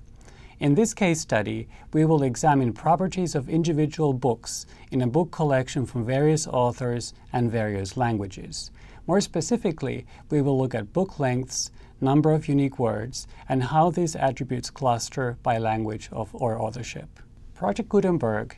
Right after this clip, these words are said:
is the oldest digital library of books. It aims to digitize and archive cultural works, and at present contains over fifty thousand books, all previously published and now available electronically.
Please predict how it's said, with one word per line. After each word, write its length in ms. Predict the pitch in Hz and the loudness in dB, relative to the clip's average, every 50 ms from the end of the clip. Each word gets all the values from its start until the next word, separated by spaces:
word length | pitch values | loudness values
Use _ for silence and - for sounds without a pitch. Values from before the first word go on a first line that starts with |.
| - - | -6 -2
is 200 | 131 127 127 - | -2 -2 -2 -2
the 160 | - 135 113 | -4 -4 -4
oldest 540 | - 127 135 151 156 156 165 156 - - - | -2 2 2 4 4 4 2 0 -2 -4 -4
digital 360 | 135 131 120 - 139 123 120 | -4 -4 -4 -4 -4 -2 0
library 400 | 117 110 110 107 98 113 107 104 | 0 0 0 -2 -4 -4 -6 -6
of 180 | 104 101 - - | -6 -10 -10 -12
books. 480 | - 117 - - - - - - - - - - - - - - - - | -12 -12 -12 -12 -14 -12 -12 -12 -14 -16 -20 -20 -20 -20 -20 -20 -10 -6
It 120 | - 123 151 | -2 2 2
aims 280 | 170 202 214 202 - - | 4 4 4 2 2 -2
to 100 | 202 147 | -2 0
digitize 600 | 143 135 - - 131 - 135 147 143 139 - - | 0 -2 -2 -4 -8 -8 -4 -4 -4 -2 -2 -4
and 80 | 139 139 | -4 -2
archive 720 | 127 117 120 113 - - - 120 113 110 104 101 - - | 0 0 0 -2 -4 -6 -4 -2 -2 -2 -2 -4 -8 -8
cultural 420 | - 120 117 110 - - 113 107 120 | -4 -4 -4 -4 -4 -6 -6 -4 -2
works, 560 | 156 196 190 147 120 120 - - - - - - - - - - - | 2 2 4 4 2 0 -2 -8 -12 -12 -12 -14 -18 -20 -18 -8 -4
and 140 | 131 120 | -2 -2
at 120 | 123 120 - | -2 -2 0
present 420 | - 196 196 190 190 180 175 160 | 0 2 2 2 2 0 -2 -2
contains 760 | - 156 139 135 135 - - 147 139 131 123 117 117 - - | 0 0 0 0 0 0 -2 0 0 0 0 0 -2 -2 -4
over 220 | - 127 120 123 | -4 -4 -4 -4
fifty 340 | 104 - 180 175 - - 175 | -4 -4 -4 -4 -2 -2 -4
thousand 460 | 156 151 139 135 131 113 131 131 120 | 0 2 2 2 2 2 -2 -2 -2
books, 440 | 113 117 101 - - - - - - - - - - - | -2 -4 -6 -6 -10 -12 -12 -12 -12 -14 -20 -20 -20 -4
all 220 | - 147 180 196 | 2 4 4 4
previously 400 | 190 175 165 165 165 160 - 160 | 4 2 2 2 2 2 0 -2
published 680 | 147 - - 143 131 123 123 127 123 123 - - - - - - - - | -4 -2 2 2 2 2 2 -2 -4 -4 -6 -10 -14 -18 -20 -20 -8 -2
and 180 | - 131 123 123 | 0 2 2 4
now 260 | 123 120 120 127 127 | 4 4 4 2 2
available 680 | 117 107 117 113 110 110 104 95 113 107 104 107 131 151 | 0 -2 -2 -2 -2 -2 -4 -4 -4 -4 -4 -6 -6 -6
electronically. 800 | - 104 101 98 - - 110 101 98 101 - - - 135 - | -6 -6 -6 -6 -6 -6 -4 -4 -4 -6 -10 -14 -14 -14 -14